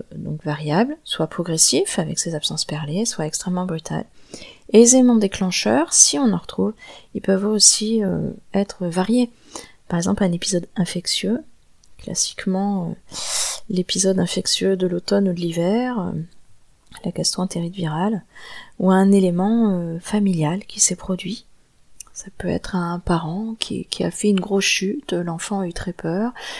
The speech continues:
ou un parent qui a une maladie, et le jeune ne peut plus vraiment partir de chez lui parce que s'il va en classe, il peut potentiellement se passer quelque chose chez lui. Donc on cherche souvent s'il n'y a pas une, un, une maladie parentale ou si un,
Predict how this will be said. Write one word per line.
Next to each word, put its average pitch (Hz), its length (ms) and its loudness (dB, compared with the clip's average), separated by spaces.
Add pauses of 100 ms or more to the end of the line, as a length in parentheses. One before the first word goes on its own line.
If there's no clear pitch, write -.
(220)
ou 208 220 -2
un 175 80 0
parent 175 260 0
qui 220 160 -4
a 190 40 2
une 180 40 -2
maladie, 175 640 -2 (360)
et 180 60 -2
le 180 100 0
jeune 202 260 4
ne 196 60 4
peut 165 180 -2 (180)
plus - 240 -2
vraiment 208 340 0
partir - 340 -2
de 190 80 -4
chez 180 220 0
lui 190 240 -2
parce - 300 2
que 185 160 -6 (400)
s'il - 400 4
va 196 100 -4
en 202 140 -2
classe, 240 400 2
il 175 100 -4 (180)
peut 226 140 2
potentiellement 185 720 -2
se - 140 -2
passer 196 320 -2
quelque - 260 -6
chose - 180 -8
chez - 220 -4
lui. - 320 -8 (400)
Donc 196 140 -2
on 202 80 6
cherche - 240 0
souvent 208 180 2
s'il 196 160 2
n'y - 60 -6
a - 20 -4
pas 190 60 4
une, 165 440 0 (280)
un, - 140 -4
une 185 140 -4
maladie 180 260 -4
parentale 190 500 0
ou 190 60 0
si - 180 2
un, 180 100 -4